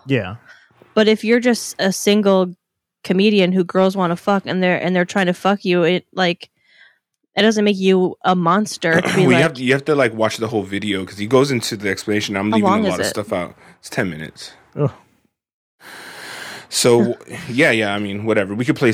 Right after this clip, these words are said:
Speaker 3: we could play a clip here if we're gonna, whatever, if we wanna address the, you know, the, the video world. But, um, basically, I think that this dude, he seems, he seemed like he was genuinely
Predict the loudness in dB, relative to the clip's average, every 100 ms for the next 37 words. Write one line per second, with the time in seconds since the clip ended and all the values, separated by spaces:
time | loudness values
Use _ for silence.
0 | 0 -4 -4 -2 -4 -2 -4 -2 0 0
1 | 0 -2 -6 -6 -8 -6 -4 -4 -4 -6
2 | -6 -6 -4 -4 -6 -4 -6 -6 -6 -4
3 | -4 -8 -12 -14 -18 -10 -8 -10 -14 -18
4 | -20 -20 -14 -12 -8 -8 -4 -2 -2 -2
5 | -2 -6 -10 -8 -2 -2 -2 -4 0 -2
6 | 0 -2 -2 -4 -10 -2 0 2 -2 -2
7 | 0 2 0 -2 -2 -4 -6 -6 -4 -4
8 | -2 -2 -2 0 2 2 0 -6 -18 -20
9 | -20 _ -8 -4 0 2 2 2 2 2
10 | 2 2 2 0 -2